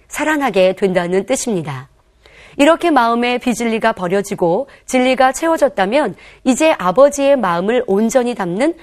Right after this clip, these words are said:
신의 성품에 참여하는 더 깊은 영의 사람이 되기 위한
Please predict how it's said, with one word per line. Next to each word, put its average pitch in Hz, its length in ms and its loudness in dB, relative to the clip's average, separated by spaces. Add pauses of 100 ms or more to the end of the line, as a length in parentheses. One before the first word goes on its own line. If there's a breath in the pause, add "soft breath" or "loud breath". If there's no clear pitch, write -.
(120)
신의 370 280 2
성품에 247 560 -2
참여하는 220 760 -2 (240 loud breath)
더 190 200 2
깊은 294 520 -4
영의 202 260 0
사람이 226 380 -4
되기 180 320 -4
위한 214 260 -2